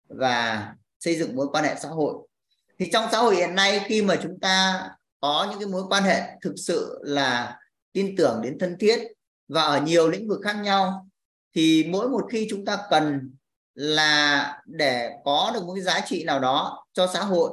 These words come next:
mà cần đến những cái lĩnh vực khác nhau đó thì chúng ta có thể mượn sức. Và khi chúng ta mượn sức như vậy thì chúng ta mới mở rộng được cái năng lực của chúng ta và chúng ta giải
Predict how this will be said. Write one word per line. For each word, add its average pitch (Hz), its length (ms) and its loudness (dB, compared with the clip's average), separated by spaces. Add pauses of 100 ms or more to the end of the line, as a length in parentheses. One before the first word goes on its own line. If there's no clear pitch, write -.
mà 147 140 -2 (120)
cần 156 220 2
đến 156 140 -2
những 190 100 -10
cái 220 100 -8
lĩnh 220 240 -4
vực 160 160 2
khác 190 160 0
nhau 185 180 0
đó 147 460 0 (240)
thì 151 120 -2
chúng 180 140 -6
ta 190 160 0
có 190 80 0
thể 185 140 0
mượn 135 280 0
sức. 226 200 0 (500)
Và 170 200 0
khi 220 160 0
chúng 208 140 -6
ta 208 100 -2
mượn 190 240 -2 (140)
sức 233 160 -2
như 214 120 -4
vậy 165 320 0 (100)
thì 143 160 -4
chúng 147 160 -6
ta 160 220 2
mới 165 260 0
mở 139 300 0
rộng 123 200 -2
được 120 100 -8
cái 147 100 -4
năng 156 200 -2
lực 139 180 0
của 117 80 -12
chúng 123 180 -14
ta 143 300 2
và 123 60 -4
chúng 120 200 -10
ta 143 120 -2
giải 123 200 -4